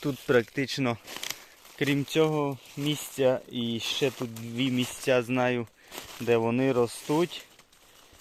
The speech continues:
На цьому маршруті більше їх практично тут ніде нема, а вже там на інших схилах вони полюбляють рости. Ну, один був, і то, бачите, його з'їли. Ну нічого, чекаємо осінь,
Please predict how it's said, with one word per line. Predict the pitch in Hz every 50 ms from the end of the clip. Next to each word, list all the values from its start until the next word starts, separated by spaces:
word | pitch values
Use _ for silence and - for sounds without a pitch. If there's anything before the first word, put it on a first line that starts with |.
| - -
На | 123 123 120
цьому | - 151 151 151 143 135
маршруті | 131 131 127 113 117 - 151 143 147 151 139 - 143 131
більше | 110 120 131 139 135 - - 127
їх | 117 117 117
практично | - _ - 127 110 - _ - 123 - - 135 117 104
тут | - 117 110 -
ніде | 123 117 107 104 113 110
нема, | 107 101 101 107 117 151 170 - - - - - - - - - - - _ _ _ _ -
а | - 113 117 117 120
вже | 117 110 104 107
там | - - 117 127 123
на | 110 104
інших | 110 113 110 - - 101 95
схилах | - - - 107 101 98 98 90 -
вони | 101 98 98 107 101
полюбляють | - - 98 95 98 95 98 104 101 104 104 - 104
рости. | 101 98 95 - - - 101 - - - - _ _ - - - - - - - - - - - -
Ну, | 131 151 196 202 - _ - -
один | 127 117 123 147 135 123 117
був, | 123 165 175 170 - - - - 127
і | 120
то, | - 113 101
бачите, | 87 104 104 - - - - 117 107 - - - _ _ _ _ _ _ _ - - - - - - - - - -
його | 120 110 104 107 110
з'їли. | 95 90 92 104 107 101 98 - - - - - -
Ну | - 131
нічого, | 151 151 131 - - 104 - - - - - - - -
чекаємо | - - - 143 131 120 117 117 131
осінь, | 156 151 - - 160 143 127